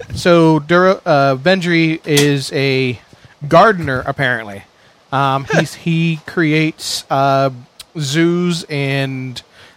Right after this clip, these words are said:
Speaker 1: landscaping and that sort of stuff. And, uh, he has joined the Rebel Alliance because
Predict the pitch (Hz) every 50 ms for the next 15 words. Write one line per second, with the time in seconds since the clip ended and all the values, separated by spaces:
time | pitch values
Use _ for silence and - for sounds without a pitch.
0 | _ _ 143 151 160 160 160 151 - - - 156 151 156 160 - 151 135 131 135
1 | 156 156 - - 151 123 127 - - - 127 117 113 - _ _ _ _ _ _
2 | _ _ _ _ _ _ 143 131 131 131 127 127 123 123 131 127 123 123 127 123
3 | 127 135 _ _ _ _ - _ - 147 175 170 160 151 143 - - 175 190 190
4 | 170 160 151 151 143 131 123 123 127 131 131 127 139 - - _ 131 120 - -
5 | - 160 165 160 160 156 151 143 -